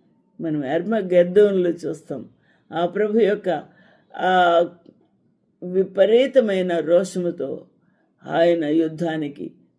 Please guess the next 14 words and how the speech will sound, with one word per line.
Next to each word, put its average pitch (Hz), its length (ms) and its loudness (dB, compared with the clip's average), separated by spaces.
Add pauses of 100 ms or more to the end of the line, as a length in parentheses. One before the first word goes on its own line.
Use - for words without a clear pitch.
బయలుదేరి 156 640 0
వచ్చి 135 520 -8 (540)
ఆయన 156 400 -2
శత్రువులను 185 1120 0 (280)
దునుమాడబోతూ 170 1160 -2
ఉన్నాడు. 135 520 -10 (360)
ఆయన 156 240 -10
పాదముల 185 800 -4
క్రింద 151 420 -6 (480)
అణగదొక్కబోతూ 151 1040 -4
ఉన్నాడు. - 380 -14 (480)
దేవునికి 165 460 -2
మహిమ 147 500 -8
కలుగునుగాక. - 840 -10